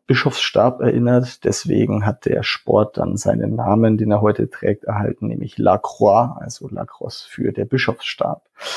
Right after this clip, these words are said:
Die, äh, Ureinwohner, äh, Nordamerikas, äh, die Six Nations an der Ostküste, praktizieren den Sport heute auch noch,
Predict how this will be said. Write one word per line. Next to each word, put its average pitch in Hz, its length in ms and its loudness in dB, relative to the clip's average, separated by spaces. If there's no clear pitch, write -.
Die, 104 280 4
äh, 107 180 0
Ureinwohner, 170 880 0
äh, 110 240 -2
Nordamerikas, 139 1120 -2
äh, 147 140 -4
die 123 140 -14
Six - 500 -8
Nations 120 500 2
an 120 140 -2
der - 140 0
Ostküste, - 680 0
praktizieren 120 720 2
den 165 140 4
Sport - 420 -2
heute - 320 0
auch - 180 -2
noch, 170 300 -4